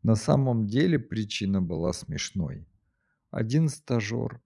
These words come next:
решил экспериментировать с рецептом супа прямо у радио, пока другой пытался настроиться на волну и одновременно слушать советы режиссёра. Я стоял в комнате новостей,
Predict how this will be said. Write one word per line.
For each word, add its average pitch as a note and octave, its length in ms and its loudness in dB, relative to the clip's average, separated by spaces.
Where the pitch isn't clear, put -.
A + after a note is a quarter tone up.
решил A#2+ 500 0
экспериментировать G#2 1080 0
с - 100 -10
рецептом G2 680 -2
супа A2+ 480 -4
прямо A#2+ 440 -2
у A2+ 160 -6
радио, G2+ 580 0
пока G#2+ 320 2
другой A2 500 6
пытался A#2 640 0
настроиться A2 680 0
на G2 160 6
волну G#2+ 680 2
и B2 100 2
одновременно G2+ 880 2
слушать - 540 -8
советы - 500 -6
режиссёра. E2 840 -8
Я B2+ 280 6
стоял B2 520 4
в B2 100 -6
комнате A#2 540 -2
новостей, G#2 880 -4